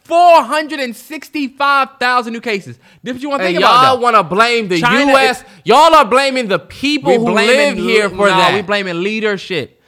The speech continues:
Speaker 2: You not
Speaker 1: Because
Speaker 2: blaming
Speaker 1: Nah, we
Speaker 2: leadership.
Speaker 1: are. The, the leadership of this country is the reason why everybody can just get,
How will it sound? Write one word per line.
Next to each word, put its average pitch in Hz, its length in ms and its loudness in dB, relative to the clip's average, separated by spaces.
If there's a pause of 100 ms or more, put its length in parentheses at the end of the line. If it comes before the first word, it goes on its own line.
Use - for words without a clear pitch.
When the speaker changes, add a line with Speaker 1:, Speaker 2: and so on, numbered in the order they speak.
(140)
Speaker 2:
You 294 160 -2
not 339 100 4
Speaker 1:
Because 349 140 2
Speaker 2:
blaming 349 580 0
Speaker 1:
Nah, 294 220 2
we 277 80 2
Speaker 2:
leadership. 233 180 4
Speaker 1:
are. 330 180 2
The, 220 120 -4
the 180 200 0
leadership 294 520 -4
of 277 100 -2
this 277 120 -10
country 311 360 -4
is 233 80 -8
the 220 100 -6
reason 254 240 -8
why 247 120 0
everybody 240 400 -4
can 233 160 -14
just 226 160 -14
get, - 140 -20